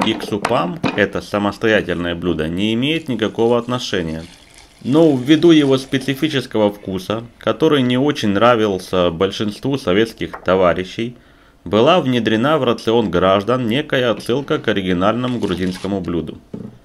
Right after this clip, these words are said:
Пищепром придумал некий суп, вкусом напоминающим настоящий харчо, и его граждане былого государства приняли просто на ура.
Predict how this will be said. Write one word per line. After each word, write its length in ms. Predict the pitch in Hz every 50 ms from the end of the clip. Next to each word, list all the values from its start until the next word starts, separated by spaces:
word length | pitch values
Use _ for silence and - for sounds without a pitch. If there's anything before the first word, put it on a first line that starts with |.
| _ _ _ -
Пищепром 600 | - 139 135 - 170 160 - 180 208 220 202 156
придумал 420 | 160 151 143 170 185 170 156 135
некий 300 | 135 156 156 151 151 143
суп, 340 | 123 - - 143 151 151 - - - - - _ _ - -
вкусом 520 | - - - - 190 214 208 - 160 143 143
напоминающим 1120 | 135 127 - 139 139 131 131 135 151 165 180 180 175 - - 156 151 - 151 - - 127
настоящий 580 | 131 127 - - 131 131 143 151 151 - 131
харчо, 560 | - - 147 143 - - - - 90 90 92 - - - - _ _ _ _ _ _ -
и 80 | 113
его 440 | 113 117 131 139 170 214 214 190 - - - - _ -
граждане 520 | 123 104 113 135 175 160 151 147 135 127 117
былого 380 | 104 104 110 110 110 107 104
государства 560 | 101 101 98 - 95 101 127 151 - - 131 95
приняли 400 | - - 120 123 139 127 120 110
просто 380 | - - 92 104 - - 104
на 120 | 98 92 87
ура. 280 | 82 80 82 87 90